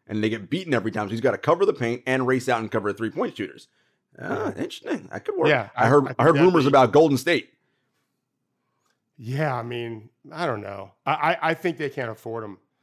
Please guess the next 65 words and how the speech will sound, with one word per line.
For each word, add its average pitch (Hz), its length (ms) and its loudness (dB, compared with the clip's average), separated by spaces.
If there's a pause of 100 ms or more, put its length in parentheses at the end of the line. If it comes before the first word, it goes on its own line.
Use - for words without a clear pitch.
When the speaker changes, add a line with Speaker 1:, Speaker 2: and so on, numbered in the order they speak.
(360)
Speaker 2:
Um, 117 580 -4
Speaker 1:
I - 40 -10
mean, 82 100 -8
they'd 90 80 -2
have, 123 100 2
they'd 120 60 2
have 117 80 2
to 127 80 -2
give 127 100 4
up 123 140 0
Kuminga, 113 680 4
Wiseman, 104 440 2
Speaker 2:
Yeah. 139 160 2
Speaker 1:
and 104 80 -2
Moody 107 360 0
for 107 160 -6
sure. 76 400 -4 (540)
Speaker 2:
Yeah, 127 120 -12
Speaker 1:
And 135 80 -4
then 98 260 -2
whatever 139 200 -2
Speaker 2:
that, - 60 -12
Speaker 1:
salary 87 300 2
Speaker 2:
that, - 120 -4
uh, - 40 -2
Speaker 1:
matches. 98 280 -10 (440)
Speaker 2:
we'll 120 180 -4
see 160 140 -4
how 156 160 4
it 151 80 -2
goes 147 180 0
this 143 140 2
year 147 100 10
Speaker 1:
Wiggins. 113 380 0
Speaker 2:
because, 110 240 -10 (200)
yeah, 123 120 -10
we'll 110 100 -12
see 147 140 -12
how 147 60 -6
it 135 60 -10
goes. 143 240 -8
Yeah, 123 180 -6
we'll 113 120 -8
see 131 120 -6
how 185 80 -2
it - 20 -8
goes 185 160 -4
this 165 180 -6
year 175 140 -2
with 135 160 -4
Golden 117 160 -8
State 104 260 -14
because 110 460 -16 (500)
if 110 160 -14
they 143 140 -4
can 143 220 -4
roll, 135 500 -2 (880)
they 127 120 -6
should 139 200 -6
be 135 80 -4
better 135 240 0
next 107 240 -10
year. 101 180 -18 (140)
And, 113 180 -14
and, 117 240 -6